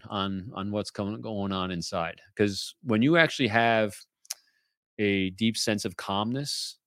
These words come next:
and presence, it will be congruent. And if it's incongruent, there's something going on you need to do some deeper work on.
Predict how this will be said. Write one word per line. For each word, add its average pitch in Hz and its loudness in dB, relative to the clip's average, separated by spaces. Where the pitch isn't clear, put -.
and 92 -8
presence, 107 -2
it 113 2
will 123 0
be 104 2
congruent. 87 -6
And 90 -4
if 90 -4
it's 92 -2
incongruent, 110 2
there's 92 -4
something 92 -4
going 85 -4
on 85 -8
you 98 -8
need 85 -4
to 87 -20
do 92 -6
some 78 -10
deeper 80 -6
work 78 -10
on. - -14